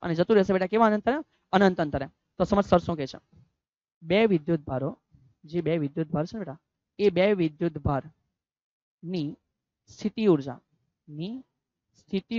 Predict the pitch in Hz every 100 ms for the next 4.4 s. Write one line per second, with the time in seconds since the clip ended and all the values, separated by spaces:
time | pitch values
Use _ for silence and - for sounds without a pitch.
0 | 202 147 139 147 - _ _ _ _ -
1 | 160 165 190 196 165 139 139 131 _ _
2 | _ _ _ _ _ _ _ _ _ _
3 | _ _ _ _ _ _ _ _ _ _
4 | - 190 -